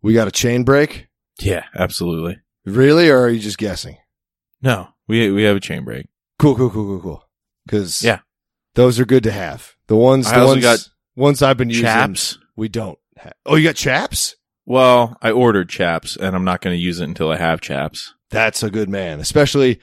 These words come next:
Speaker 1: out, out there, you're gonna
Speaker 2: I get
Speaker 1: want
Speaker 2: service. I mean, I can still,
Speaker 1: <laughs>
Speaker 2: I can still use a phone if I have a leg cut off.
Speaker 1: <sighs> Yeah. For
Speaker 2: I
Speaker 1: a
Speaker 2: know,
Speaker 1: couple of
Speaker 2: I know.
Speaker 1: minutes. <laughs>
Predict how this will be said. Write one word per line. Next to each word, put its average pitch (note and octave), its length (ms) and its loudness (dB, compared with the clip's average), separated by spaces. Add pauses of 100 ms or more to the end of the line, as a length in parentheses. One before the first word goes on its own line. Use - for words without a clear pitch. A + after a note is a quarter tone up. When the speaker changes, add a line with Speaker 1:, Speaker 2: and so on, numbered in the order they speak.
(160)
Speaker 1:
out, D#3+ 260 2
out D#3 260 0
there, D#3+ 500 0 (340)
you're B2+ 160 2
gonna C3+ 140 4
Speaker 2:
I B3 40 4
get C#4+ 120 4
Speaker 1:
want A#2+ 140 2
Speaker 2:
service. D3+ 680 2
I A#2 80 -2
mean, C3+ 180 0
I D3 100 8
can G3 160 2
still, C#3 640 4 (120)
Speaker 1:
<laughs> - 140 -20
Speaker 2:
I B2 120 0
can C#3 160 2
still D3+ 340 2
use A#2+ 240 0
a G2 60 -2
phone B2 400 2
if G2 100 -4
I G2 100 0
have G2 140 0
a F2 60 -4
leg G2 320 -4
cut E2+ 240 -8
off. D#2+ 360 -6 (880)
Speaker 1:
<sighs> - 120 -10 (800)
Yeah. E3+ 560 2 (760)
For - 160 -2
Speaker 2:
I D3 120 6
Speaker 1:
a C3+ 40 2
Speaker 2:
know, G2+ 80 -2
Speaker 1:
couple E3 340 2
of B2+ 80 2
Speaker 2:
I A#2 40 0
know. B2 80 2
Speaker 1:
minutes. C#3+ 440 0
<laughs> - 100 4